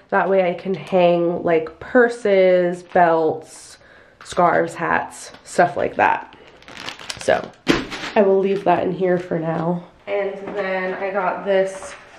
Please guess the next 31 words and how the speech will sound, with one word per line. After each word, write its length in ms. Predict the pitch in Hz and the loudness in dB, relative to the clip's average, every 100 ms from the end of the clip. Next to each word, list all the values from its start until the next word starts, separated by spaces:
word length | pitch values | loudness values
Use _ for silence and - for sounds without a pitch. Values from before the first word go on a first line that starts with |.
| - - - - - _ _ _ | -12 -12 -12 -20 -20 _ _ _
organizer 880 | 220 214 214 214 190 185 190 190 185 | -2 0 2 0 0 0 0 0 0
to 260 | 185 - 190 | 0 -4 -6
hang, 880 | 170 190 185 180 170 185 190 185 - - | -6 -4 0 2 2 0 -2 -4 -8 -14
that's 560 | - - - - - - | -14 -14 -16 -18 -18 -10
what 80 | 87 | -8
it 80 | |
looks 220 | - - - | -8 -10 -4
like, 480 | - - - - | -4 -2 -6 -8
to 120 | - 202 | -8 -4
hang 280 | 190 185 180 | -2 -2 0
up 220 | 170 185 | -2 -2
my, 440 | 175 170 170 170 - - - - | -4 -2 -4 -6 -8 -20 -20 -14
like, 240 | 180 175 | -10 -6
broom, 640 | - 233 220 208 196 196 190 - | 0 4 4 4 0 -4 -8 -6
mop, 500 | 196 175 170 - - - _ _ _ - - - - _ _ _ - | -2 -2 -2 -6 -12 -20 _ _ _ -6 -6 -18 -20 _ _ _ -14
and 120 | 180 | -10
whatnot. 540 | 170 - 180 170 165 - - | -8 -8 -8 -8 -10 -12 -18
So 180 | - 185 | -12 -4
I'm 140 | 185 | -2
gonna 180 | 196 196 | 0 -2
mount 380 | 196 175 175 180 | 0 0 -2 -2
that 400 | 185 165 160 - | -2 -2 -4 -4
in 460 | 185 170 160 160 160 - - | -2 -2 -2 -6 -10 -16 -12
the 80 | - | -6
broom 320 | 175 165 160 | -4 -4 -4
closet 500 | 185 175 165 165 165 | -2 0 0 -2 -4
over 240 | 175 175 180 | -6 -8 -10
here. 640 | 180 240 240 240 240 - - - | -8 -4 -4 -4 -8 -12 -16 -10
I 140 | - 233 - | -8 -8 -6
think 260 | 294 370 320 | -2 -2 -4
that's 280 | 427 427 | -8 -10